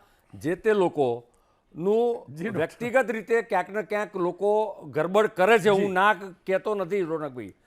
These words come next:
Speaker 1: આપની વાત સાથે સંમત છું,
Speaker 2: જી.
Speaker 1: પરંતુ એની સામે કાર્યવાહી થાય છે.
Speaker 2: આપ બંનેનો
Speaker 1: અને
Speaker 2: જી.
Speaker 1: કાર્યવાહી કોર્ટ
Speaker 2: જી.
Speaker 1: પણ કરે છે અને સરકાર
Speaker 2: જી.
Speaker 1: પણ કરે છે.
Speaker 2: આપ બંનેનો આભાર.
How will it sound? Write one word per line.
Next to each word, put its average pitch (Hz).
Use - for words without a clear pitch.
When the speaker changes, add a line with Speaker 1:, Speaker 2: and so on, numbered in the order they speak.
Speaker 1:
આપની 175
વાત 190
સાથે 196
સંમત 185
છું, 127
Speaker 2:
જી. 151
Speaker 1:
પરંતુ 185
એની 196
સામે 202
કાર્યવાહી 156
થાય 113
છે. 85
Speaker 2:
આપ 170
બંનેનો 196
Speaker 1:
અને 226
Speaker 2:
જી. 135
Speaker 1:
કાર્યવાહી 202
કોર્ટ 160
Speaker 2:
જી. 190
Speaker 1:
પણ 208
કરે 208
છે 240
અને 233
સરકાર 202
Speaker 2:
જી. 139
Speaker 1:
પણ 131
કરે 101
છે. -
Speaker 2:
આપ 175
બંનેનો 190
આભાર. 151